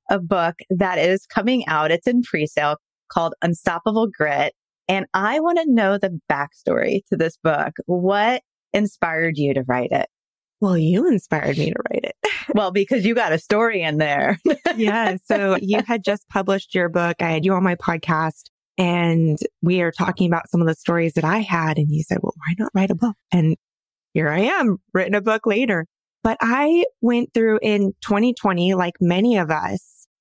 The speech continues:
Speaker 2: our life just flipped upside down. And there was a lot of
Speaker 1: Mm-hmm.
Speaker 2: adversity and changes. And for me, there was this six-month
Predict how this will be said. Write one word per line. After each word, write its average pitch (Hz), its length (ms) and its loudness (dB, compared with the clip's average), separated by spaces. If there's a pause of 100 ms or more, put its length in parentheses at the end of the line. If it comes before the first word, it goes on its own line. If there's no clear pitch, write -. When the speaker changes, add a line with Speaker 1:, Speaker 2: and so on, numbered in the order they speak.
(120)
Speaker 2:
our 247 160 0
life 233 280 0 (160)
just - 320 -6
flipped 220 320 -4
upside 196 500 -4
down. 170 500 -2 (260)
And 175 280 2
there 175 80 0
was 175 140 0
a 175 60 0
lot 165 180 0
of 214 60 0
Speaker 1:
Mm-hmm. 202 80 2
Speaker 2:
adversity 190 640 0
and 156 160 0
changes. 185 640 0 (280)
And 190 200 -4
for 208 100 0
me, 226 360 2
there 220 180 0
was 202 180 -2
this 185 280 -2
six-month 202 580 -2